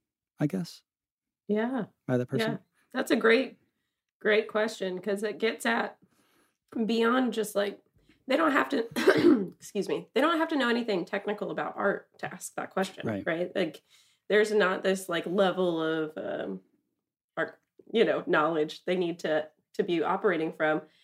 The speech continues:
Speaker 2: They're just interacting with you as a human who's starting this thing, um, that's really hard and vulnerable and not as easy as it looks, and giving you an opportunity to talk about that,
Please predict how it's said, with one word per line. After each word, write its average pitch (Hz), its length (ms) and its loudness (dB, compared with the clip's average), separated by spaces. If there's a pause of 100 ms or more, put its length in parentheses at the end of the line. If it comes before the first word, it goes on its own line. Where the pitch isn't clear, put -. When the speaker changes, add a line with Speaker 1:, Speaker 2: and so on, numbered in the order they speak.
(280)
Speaker 2:
They're 247 360 4
just 208 240 -4
interacting 175 540 0
with 170 200 -8
you 165 300 -4
as 175 220 -6
a 160 40 -10
human 156 520 -4
who's 156 200 -6
starting 165 520 0
this 156 240 -6 (100)
thing, 180 580 0
um, 156 420 0
that's 165 220 -4
really 160 200 -2
hard 156 400 2
and 160 400 -2
vulnerable 160 520 -4
and 156 160 -4
not 160 300 -6
as 170 280 -2
easy 165 420 -4
as 156 400 -2 (560)
it 151 160 0
looks, 180 340 0
and 202 180 0
giving 202 240 2
you 185 80 4
an 160 80 0
opportunity 185 720 -2
to 160 80 -8
talk 175 280 -12
about - 320 -8
that, - 320 -8